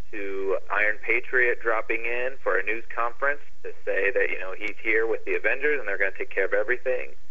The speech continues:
And he has a new ally. And who shows up but Professor X? So Professor X and Iron Patriot are on the same side, and they're, uh, they denounce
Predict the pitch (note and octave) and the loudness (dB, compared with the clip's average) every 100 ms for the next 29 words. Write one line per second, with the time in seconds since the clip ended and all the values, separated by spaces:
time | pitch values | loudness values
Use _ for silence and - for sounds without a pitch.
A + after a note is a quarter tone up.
0 | - - - G#2 G#2 A2 G#2 G2+ G2 G2 | -2 -2 -2 -2 -2 0 0 -2 0 2
1 | G#2+ A2 A#2 A#2+ B2 - - - F#2+ F#2+ | 2 2 0 0 -2 -2 -2 -2 -2 -2
2 | B2+ - B2+ B2 A#2 A2+ - G#2 - G#2+ | -2 0 0 2 2 0 0 0 0 0
3 | - G2+ - G#2 E2+ - - - - - | 0 0 0 0 0 0 0 -2 0 0
4 | - - - F#2 - F2+ A#2+ A#2+ B2 G#2 | 0 0 0 0 0 0 0 0 0 2
5 | A#2 - - - F#2 - G#2 G#2+ - G#2+ | 2 0 -2 0 0 2 2 2 2 0
6 | G2+ G#2+ F#2+ F#2 F#2 - A2+ A#2 A2 A2+ | 2 2 2 0 0 0 0 0 0 0
7 | G#2 G#2+ G#2 F#2+ F#2+ F#2+ - - - - | 2 2 2 0 -2 -2 -2 -2 -2 0
8 | - - F#2 F2 F#2+ G2 G2+ G2+ G#2 | 0 0 0 0 0 0 0 0 0